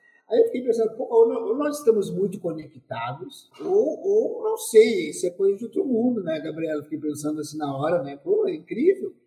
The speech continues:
Então, a partir daí que a gente escolheu quem ia fazer qual papel, começamos a construir o espetáculo. Então, existe uma atriz,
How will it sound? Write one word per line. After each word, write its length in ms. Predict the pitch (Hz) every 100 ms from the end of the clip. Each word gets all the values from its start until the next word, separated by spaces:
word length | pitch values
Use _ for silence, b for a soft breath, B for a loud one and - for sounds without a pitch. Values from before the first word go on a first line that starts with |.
| _ -
Então, 280 | - 226 247
a 80 |
partir 460 | 240 208 - 254 262
daí 280 | 247 214 208
que 60 | -
a 40 |
gente 140 | 202
escolheu 360 | - 196 190 185
quem 180 | 180 170
ia 120 | 156
fazer 280 | 156 139 151
qual 140 | 135
papel, 440 | 123 - 143 190 196
começamos 640 | 185 175 175 - 165 185 180
a 80 | 180
construir 800 | 202 226 247 226 185 160 156 170
o 40 |
espetáculo. 480 | - - - - - _ _
Então, 400 | 196 220 247 208
existe 360 | 147 208 -
uma 180 | 220 202
atriz, 720 | - 165 214 226 - -